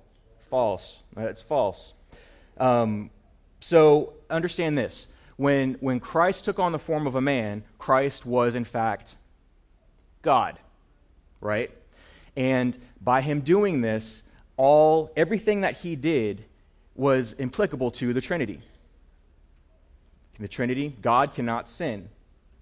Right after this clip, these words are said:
so Jesus could not have sinned. This is actually, um, something really interesting to think about, because we say that he was tempted just like every man.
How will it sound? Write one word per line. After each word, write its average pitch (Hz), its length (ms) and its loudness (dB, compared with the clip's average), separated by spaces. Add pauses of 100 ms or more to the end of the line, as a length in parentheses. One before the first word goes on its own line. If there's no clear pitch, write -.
(240)
so 131 160 -10
Jesus 113 340 -8
could 117 160 -8
not 107 160 -6
have 107 140 -10
sinned. 107 360 -8 (320)
This 127 160 -4
is 131 80 -6
actually, 139 640 0 (360)
um, 107 580 0 (640)
something 180 380 -4
really 170 220 0
interesting 147 340 -8
to 120 80 -6
think 127 220 -6
about, 92 260 -4
because 117 260 -4
we 127 120 -2
say 160 260 0
that 113 160 0
he 143 100 -4
was 120 160 -6
tempted 110 600 -8
just 131 200 -8
like 123 160 -2
every 117 300 -6
man. 107 460 -6